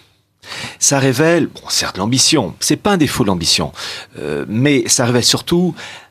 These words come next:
une tourne d'esprit manquant du système immunitaire classique de l'homme qui n'a pas compris qu'est-ce qui était derrière tout ça. Euh, euh,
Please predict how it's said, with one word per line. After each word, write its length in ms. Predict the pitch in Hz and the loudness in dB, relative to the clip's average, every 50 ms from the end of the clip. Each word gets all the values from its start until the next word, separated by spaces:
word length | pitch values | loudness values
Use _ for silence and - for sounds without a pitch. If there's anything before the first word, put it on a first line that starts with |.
| - - _ _ _ _ _ _ _ _ _ _ _ _ - | -20 -20 _ _ _ _ _ _ _ _ _ _ _ _ -4
une 180 | 131 113 117 - | -2 -2 0 0
tourne 240 | - 131 127 127 | 0 0 0 2
d'esprit 460 | 110 113 107 - - - 147 143 - - - _ _ _ _ _ _ _ | 2 2 2 2 0 0 -2 -2 -2 -6 -14 _ _ _ _ _ _ _
manquant 640 | 90 110 120 117 123 117 120 - - 139 143 151 139 113 - - - | -4 -2 0 2 2 0 0 0 2 2 2 2 0 -2 -6 -8 -8
du 220 | 98 90 95 98 | -8 -4 -2 0
système 480 | - - - 131 120 - - 135 113 107 | 2 2 2 2 0 0 0 0 2 2
immunitaire 640 | 110 107 107 107 107 95 - - 127 127 123 127 - | 2 2 0 0 -2 -4 0 0 2 2 2 0 -2
classique 760 | - 123 117 113 113 - - - 143 143 - - - - - - - - - - - | 0 2 2 2 2 2 2 0 0 -2 -4 -6 -8 -8 -8 -10 -16 -18 -18 -16 -4
de 140 | 98 110 113 | 0 2 4
l'homme 280 | 120 135 147 143 123 | 4 4 2 0 -2
qui 140 | - - 101 | -6 -2 0
n'a 100 | 104 98 | 0 0
pas 320 | - - _ _ - 170 | -2 -6 _ _ -2 -2
compris 640 | 170 - - 127 113 - - 135 131 135 147 156 151 - - _ _ _ - | -2 0 -2 -2 -2 -2 -2 0 2 2 2 0 -4 -6 -14 _ _ _ -2
qu'est-ce 180 | - 123 - | -2 0 0
qui 80 | - 123 | 0 -2
était 160 | 113 - 117 | 0 0 2
derrière 240 | 104 110 107 98 - | 2 2 2 0 0
tout 120 | - 92 | -2 0
ça. 280 | 82 - 95 82 - - _ _ _ _ _ _ _ - - _ 104 | 0 0 0 0 -4 -8 _ _ _ _ _ _ _ -20 -12 _ 0
Euh, 560 | 95 98 95 95 95 92 90 95 92 92 90 87 87 - - - - - - _ _ - | 2 4 4 4 4 2 2 0 0 -2 -2 -6 -8 -12 -14 -16 -16 -18 -20 _ _ -10
euh, 280 | 185 - 98 87 85 | -8 -6 -6 -6 -6